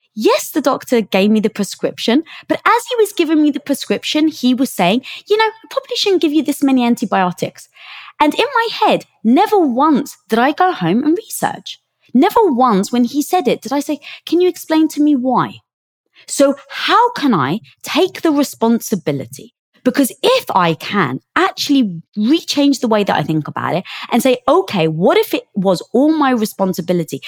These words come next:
Then the amazing thing is I'm taking my power back, and now I'm telling myself, "I have the power to fix me." And now it goes, "How do I fix myself?" Listen to your body.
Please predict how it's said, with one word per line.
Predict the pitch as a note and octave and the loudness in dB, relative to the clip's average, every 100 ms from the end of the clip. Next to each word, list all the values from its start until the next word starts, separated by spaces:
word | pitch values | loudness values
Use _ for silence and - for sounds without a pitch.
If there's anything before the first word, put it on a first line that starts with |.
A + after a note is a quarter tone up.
| - | -6
Then | A3+ A#3 | 0 2
the | A#3+ | 4
amazing | A#3+ E4 F#4 F#4+ F4 | 4 2 2 2 0
thing | - C4 B3+ | 2 0 2
is | G3+ E3+ | -2 -2
I'm | E3 | -2
taking | D#3+ A3+ - A#3+ | -2 -2 0 0
my | A3 | -2
power | - F3 E3+ | -2 0 0
back, | D3 F3 D4+ - - | 0 0 0 -4 -8
and | - G#3+ | 0 2
now | A3 C#4 D#4 | 4 2 2
I'm | B3 A3+ | 2 0
telling | A3+ A3 | 0 0
myself, | G#3+ G3+ G3 - | 0 0 -4 -2
"I | G#3+ B3+ | 0 0
have | C4+ - | 0 -2
the | B3+ | -4
power | - F3+ F3 | -2 -2 -2
to | F3+ | -8
fix | - - - - | -4 -6 -4 -8
me." | - - - | -8 -8 -2
And | A3 G#3+ G#3+ | 2 4 4
now | C4 G#4+ D4+ - - - | 4 4 2 0 -6 -4
it | A#3+ G3+ | -2 0
goes, | G#3+ G3+ | 0 0
"How | - A#3+ | 0 0
do | A#3+ C#4+ | 2 2
I | C4 | 2
fix | - A3 - | -2 -4 -2
myself?" | G3+ - A#3 - - - - | -2 0 0 -2 -14 -12 0
Listen | G#3 D#4 - G4 F#4 - _ | 2 2 2 0 0 -2 _
to | - | -4
your | G#3+ G3 | 0 0
body. | C#3+ - - - | -2 -8 -8 -14